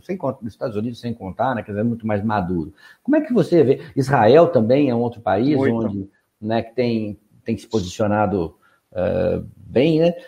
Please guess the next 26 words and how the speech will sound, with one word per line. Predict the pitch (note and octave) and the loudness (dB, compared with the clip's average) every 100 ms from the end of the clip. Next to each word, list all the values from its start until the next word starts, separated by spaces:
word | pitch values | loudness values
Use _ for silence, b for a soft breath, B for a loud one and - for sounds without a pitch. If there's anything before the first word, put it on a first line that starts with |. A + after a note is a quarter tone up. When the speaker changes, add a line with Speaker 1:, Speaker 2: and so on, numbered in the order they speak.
| B B - | B B -2
Speaker 1:
E, | C3+ D3+ D#3 D#3 D3+ D3 D3 C#3+ C#3+ C#3+ C#3+ C3+ C#3 | 2 4 4 4 6 6 6 6 4 4 2 0 0
e, | D#3 D#3+ | 2 4
e | E3+ | 6
às | F3 | 6
vezes | F3 A3 G3+ | 8 6 6
a | |
gente | G#3 G#3 | 4 4
também | G3 G3 | 2 2
ouve | F#3 F3+ E3+ | 2 2 0
o | |
seguinte: | D#3+ F3 G#2+ G#2 | -4 -4 -4 0
"Ah, | E3+ F#3 | 0 2
o | F3 | 0
Brasil | F#3+ G#3+ G#3+ A3+ | 2 2 2 4
também | A#3+ A3 A#3 C4 | 4 6 6 6
tem | - G#3 G3 | 4 4 4
capital, | F3 E3+ - E3 F#3+ | 2 0 0 0 0
o | F3 | 0
que | A#3+ | -2
falta | - F#3 F#3 F#3 | 0 2 2 0
são | - F#3 | 0 0
bons | D3+ C3 C#3 B2+ | 2 2 2 -4
projetos", | - A#2+ F#2 F#2 B1+ - - - _ _ _ _ | -4 -2 0 -2 -6 -12 -20 -20 _ _ _ _
né? | A#2+ B2 b b _ | -12 -12 b b _
Eh, | A#2 G2+ | -12 -12
o, | C#3 - | -12 -16